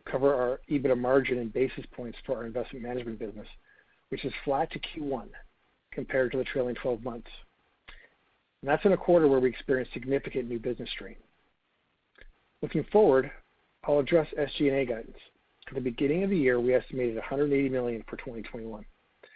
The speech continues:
At the time, while this guidance assumed a return to net sales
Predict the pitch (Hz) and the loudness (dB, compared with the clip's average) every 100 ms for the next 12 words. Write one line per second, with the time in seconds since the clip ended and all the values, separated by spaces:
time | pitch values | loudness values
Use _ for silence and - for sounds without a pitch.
0 | - _ _ - 117 - 170 170 131 143 | -20 _ _ -16 -14 0 2 2 -2 -10
1 | - - _ _ _ _ _ _ 143 127 | -18 -20 _ _ _ _ _ _ -2 0
2 | 117 - 147 151 143 135 - 147 135 131 | -2 4 6 6 2 -8 -2 0 2 0
3 | - 147 139 139 139 - 151 143 | 0 -2 -2 -2 -2 0 2 2